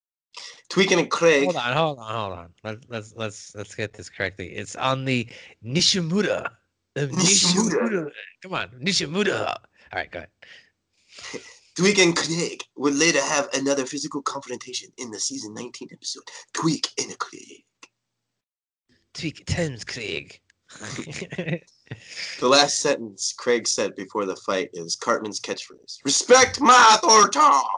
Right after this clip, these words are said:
Speaker 2: Respect my authority. Oh, it was great. All right, let's get into pop culture now. Mister Adler's dream is a reference to the nineteen eighty-seven <laughs> film RoboCop. In the
Speaker 1: <laughs>
Speaker 2: film, RoboCop would have memories of his previous life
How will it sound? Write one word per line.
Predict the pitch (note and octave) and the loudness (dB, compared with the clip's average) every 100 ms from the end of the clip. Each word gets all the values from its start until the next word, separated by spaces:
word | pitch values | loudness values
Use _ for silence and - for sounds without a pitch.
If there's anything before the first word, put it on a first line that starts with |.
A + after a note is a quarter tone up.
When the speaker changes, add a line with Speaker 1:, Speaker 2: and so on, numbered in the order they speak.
| - _ _ C#3 | -10 _ _ -18
Speaker 2:
Respect | C#3 | -6
my | C3 A#2+ | -4 -2
authority. | A2 G2+ F#2+ F2+ _ _ _ - - - _ | -4 -6 -8 -12 _ _ _ -20 -20 -20 _
Oh, | B2+ A#2+ A2+ | -12 -8 -6
it | |
was | G#2+ | -8
great. | - G#2 G2 G2 | -10 -10 -10 -6
All | A2+ | 0
right, | A2 A2+ | 2 0
let's | - | -2
get | C#3 C3 | -2 -2
into | A#2+ A2+ | -4 -4
pop | C3+ C3 - | -2 -2 -2
culture | - C#3+ C#3+ A#2+ | -6 -6 -4 -6
now. | G#2 A2 A2+ A#2+ - - _ | -4 -4 -4 -8 -16 -20 _
Mister | C#3+ F3+ - G#3+ - | -2 -2 0 -4 0
Adler's | D#3 E3+ F3+ E3+ D3 A#2 | 0 0 -2 -4 -4 -6
dream | A2 A#2 C#3 C3 A2+ | -8 -8 -8 -8 -12
is | A#2 B2 | -10 -8
a | A#2 | -4
reference | A2+ A#2+ - A#2 G#2 | -2 -2 -2 -6 -4
to | B2+ | -4
the | A#2 | -2
nineteen | B2+ E3+ - E3+ | 0 0 -4 -8
eighty-seven | D3+ C#3 C#3 - C3 D#3 D3 | -6 -4 -4 -2 -2 0 -4
<laughs> | |
film | - F3+ D#3+ D3+ | 0 0 2 -2
RoboCop. | B2 D3 C3 C#3 E3 F#3+ F3 F#3+ D#3+ - E3+ - E3+ E3+ | -2 -2 -2 -2 0 0 2 0 -4 -6 -4 -4 -2 -2
In | |
the | F3+ E3+ | -2 -2
Speaker 1:
<laughs> | G3 | 4
Speaker 2:
film, | G3+ F#3 E3 | 4 4 0
RoboCop | E3 D#3+ F3 E3 D#3+ D#3+ D3+ | -4 0 0 0 0 0 -2
would | D#3+ | -4
have | D3+ C#3 | -2 -2
memories | D#3 F#3+ F#3 E3 C#3 | 0 0 0 -4 -4
of | C3 | -6
his | B2+ A#2 | -8 -10
previous | - F3+ F3+ C#3+ B2+ C#3 | -10 -6 -4 -2 -4 -2
life | D3 B2+ A#2+ | 2 2 0